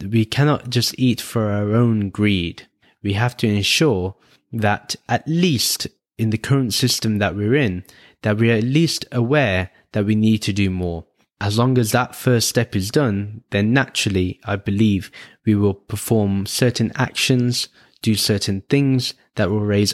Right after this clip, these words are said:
awareness to get rid of poverty, to ensure that people have enough to eat every single day. The next line,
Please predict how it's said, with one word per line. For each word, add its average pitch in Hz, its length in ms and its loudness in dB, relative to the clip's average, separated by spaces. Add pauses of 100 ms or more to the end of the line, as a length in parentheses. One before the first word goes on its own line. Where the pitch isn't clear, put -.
awareness 113 680 2 (220)
to 107 100 -2
get 101 180 0
rid 101 420 0
of - 200 -14
poverty, 95 580 -4
to - 180 -6
ensure 95 600 0 (320)
that - 180 -4
people 107 380 0
have 95 240 -2
enough 104 560 -2 (240)
to - 220 -2
eat 104 340 0 (220)
every 107 600 2
single 92 760 -2 (160)
day. 95 420 -4 (340)
The 101 360 2
next 135 380 -2
line, 117 320 0